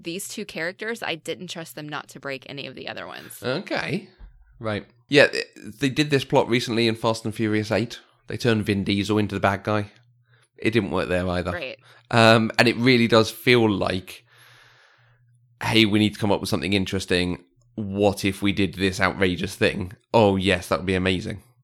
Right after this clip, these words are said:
Speaker 2: And, and if they'd pulled it off, it could have been quite interesting, but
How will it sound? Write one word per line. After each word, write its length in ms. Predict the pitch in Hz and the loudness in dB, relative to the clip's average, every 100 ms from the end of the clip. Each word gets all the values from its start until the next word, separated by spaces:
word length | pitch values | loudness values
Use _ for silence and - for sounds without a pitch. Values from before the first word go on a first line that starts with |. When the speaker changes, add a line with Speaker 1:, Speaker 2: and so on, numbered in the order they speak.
| _ _ _ _ _ _ _ _ _ - | _ _ _ _ _ _ _ _ _ 2
Speaker 2:
And, 220 | 117 113 - | 2 4 4
and 160 | 127 | 4
if 120 | 127 | 4
they'd 200 | 131 127 | 2 2
pulled 180 | 180 151 | 4 4
it 60 | - | 6
off, 240 | 113 - | 6 4
it 160 | 101 - | -4 0
could 160 | 120 | 0
have 100 | 95 | 2
been 160 | 92 90 | 0 -2
quite 260 | - 110 80 | 0 0 0
interesting, 560 | 185 98 - 92 98 - | -2 -2 -6 -8 -8 -2
but 240 | 107 - | -2 -2